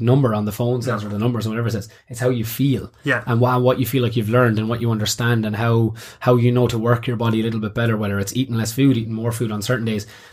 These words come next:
Speaker 1: Like, you know, those numbers are giving you tools that you can use every day, 'cause you're not always gonna have your Fitbit or your phone
Speaker 2: No.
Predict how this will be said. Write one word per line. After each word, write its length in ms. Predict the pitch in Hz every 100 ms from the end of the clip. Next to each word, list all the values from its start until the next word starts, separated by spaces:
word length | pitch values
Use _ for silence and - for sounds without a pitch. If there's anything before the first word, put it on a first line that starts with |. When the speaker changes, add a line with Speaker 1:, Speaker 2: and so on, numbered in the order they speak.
| -
Speaker 1:
Like, 120 | 113
you 140 | 131
know, 380 | 120 123 131 110
those 180 | 127 117
numbers 340 | 120 127 113
are 60 | 113
giving 420 | 110 120 123 113
you 140 | 113
tools 560 | 110 - 120 117 107 101
that 80 | 110
you 140 | 113
can 160 | 113 110
use 240 | 110 107
every 300 | 120 120 113
day, 160 | 110 110
'cause 160 | 117 117
you're 60 |
not 120 | 131
always 220 | 165 160 151
gonna 160 | 170
have 120 | 143
your 220 | 120 117 117
Fitbit 200 | 110 - - -
or 80 | 123
your 100 | 117
phone 360 | 113 131 120 110
Speaker 2:
No. 120 | 117